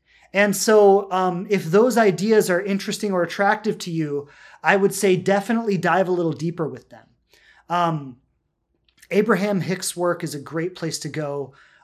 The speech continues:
Um, the Seth work is a great place to go. There's a teacher named Bashar that I've learned a lot from. I definitely recommend checking out Bashar. Um,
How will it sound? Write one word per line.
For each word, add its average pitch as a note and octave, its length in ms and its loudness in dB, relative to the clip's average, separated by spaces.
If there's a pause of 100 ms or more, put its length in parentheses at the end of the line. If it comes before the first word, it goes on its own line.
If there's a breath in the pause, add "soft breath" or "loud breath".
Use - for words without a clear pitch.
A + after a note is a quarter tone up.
Um, C#3 440 -10
the C#3+ 160 -14
Seth E3+ 480 -4
work E3+ 420 -4
is D3 120 -10
a D3+ 60 -8
great D#3 320 -6
place D3+ 260 -8
to - 80 -12
go. C#3+ 400 -8 (320 loud breath)
There's D#3+ 200 -2
a D#3 40 -6
teacher F3 320 -8
named D#3+ 320 -6
Bashar D#3+ 640 -4
that C#3+ 100 -10
I've C3 140 -12
learned C3+ 200 -12
a C3 40 -14
lot C#3+ 380 -6
from. D3 440 -8
I C#3+ 80 -12
definitely C#3 480 -12
recommend C#3 460 -10
checking D3+ 300 -10
out C#3 120 -12
Bashar. D3+ 600 -4 (480 loud breath)
Um, C#3+ 540 0